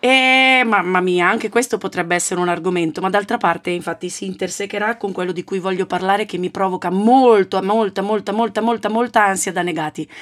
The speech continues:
E quindi, per favore, non fate troppo i secchioni quando vi esporrò qual è il mio problema, perché voi siete troppo organizzati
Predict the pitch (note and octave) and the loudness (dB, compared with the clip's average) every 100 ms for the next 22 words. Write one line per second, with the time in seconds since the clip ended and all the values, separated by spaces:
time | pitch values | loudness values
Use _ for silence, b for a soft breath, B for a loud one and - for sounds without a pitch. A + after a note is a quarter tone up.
0 | B B B - A3+ D4 C#4+ A3+ A#3+ - | B B B 2 4 6 6 6 0 -2
1 | A#3+ - B3+ A3+ G3 G3 A#3+ A#3+ D#4+ D#4+ | -4 0 0 2 2 0 0 2 2 2
2 | B3+ G#3+ G#3 - G3+ - A#3+ B3+ D4+ E4 | 0 -2 -2 -2 -2 0 2 6 4 4
3 | B B G#3 G#3 G#3 G3+ G3+ - G3 G3+ | B B 2 2 0 0 -2 0 2 2
4 | G3+ G3 F#3+ F#3+ G3 F#3+ F#3+ G3+ G#3+ B3 | 2 2 2 2 0 -2 0 2 4 2
5 | A#3 - F3+ G3+ F#3+ F#3+ F#3 C4+ C#4+ B3 | 2 -4 -4 -4 -4 -8 -2 0 0 0
6 | G3+ G3 F#3+ D#3+ F3 E3 G#3+ C4 | -2 0 0 0 0 0 -6 -6